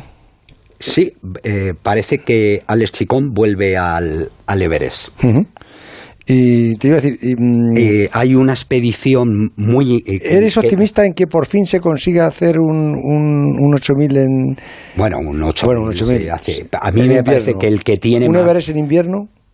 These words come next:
Speaker 1: Un Everest en invierno sin botellas de oxígeno, creo que no.
Speaker 2: ¿Crees que no todavía?
Speaker 1: Creo, creo que no. El K dos me parece que está lejos. Me parece
Speaker 2: Está
Speaker 1: las,
Speaker 2: ma-, es,
Speaker 1: la,
Speaker 2: es
Speaker 1: las
Speaker 2: más, ¿es más fácil, eh, hacer el invierno el K dos o el Everest?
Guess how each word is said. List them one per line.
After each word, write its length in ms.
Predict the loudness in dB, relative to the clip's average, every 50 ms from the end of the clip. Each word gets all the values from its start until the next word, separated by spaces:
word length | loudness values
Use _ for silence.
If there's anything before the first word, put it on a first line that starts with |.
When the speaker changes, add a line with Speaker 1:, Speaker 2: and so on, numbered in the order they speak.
| _ _ _ _ _ -4
Speaker 1:
Un 380 | -2 0 2 2 4 4 2
Everest 520 | 2 2 0 0 0 0 0 -2 -2 -2 -2
en 360 | -2 0 0 0 0 2 2
invierno 560 | 2 2 0 0 0 -2 -2 -2 -2 -2 -4 -4
sin 180 | -2 -4 -4 -4
botellas 440 | -4 -2 0 0 2 2 0 0
de 80 | -2 -4
oxígeno, 400 | -4 -4 -6 -6 -2 -2 -2 -2 -2 -4
creo 200 | -4 -4 -4 -4 -6
que 100 | -10 -12
no. 100 | -12 -16 -18 -20 -20 -20 -12 -4
Speaker 2:
¿Crees 200 | -2 -2 -2 -2 -4
que 100 | -8 -8
no 100 | -8 -8
todavía? 240 | -8 -6 -4 -2
Speaker 1:
Creo, 220 | -2 -4 -4 -8 -14 -16 _ -4
creo 220 | -2 0 0 0 -2 -4
que 120 | -8 -12
no. 160 | -10 -12 -14 -16 _ -20 -20 -20 -20 -20 -20 -20 -20 _ _ -2
El 760 | 0 0 2 2 0 0 0 0 0 0 -2 -2 -4 -4
K 160 | -4 -2 -2 0
dos 300 | 0 0 0 -2 -2 -2
me 200 | -2 -2 -2 0
parece 280 | -2 -4 -4 -4 -4 -4
que 80 | -6
está 220 | -6 -6 -4 -2 -2
lejos. 440 | -2 -2 -4 -6 -10 -12 -12 -12 -16 -18 -20 -20 -16 -8 -2
Me 180 | -2 0 0
parece 280 | 0 -2 -4 -4 -4 -4
Speaker 2:
Está 140 | 0 0 0
Speaker 1:
las, 60 | 0
Speaker 2:
ma-, 80 | 0 -2
es, 180 | 0 -2 0 0
Speaker 1:
la, 60 | 0
Speaker 2:
es 180 | 0 0 2 2
Speaker 1:
las 20 |
Speaker 2:
más, 220 | 2 2 0 -2 -4
¿es 180 | -2 0 2
más 160 | 2 2 0
fácil, 320 | 0 -2 -4 -4 -4 -4 -4
eh, 260 | -4 0 2 2 2
hacer 260 | 2 2 0 0 -2 0
el 100 | 0 -2
invierno 440 | -2 0 0 2 2 2 0 0 -4
el 60 | -2
K 140 | 0 0 0
dos 200 | 0 0 0 0
o 40 | 0
el 60 | 0
Everest? 380 | 0 0 0 -2 -4 -6 -10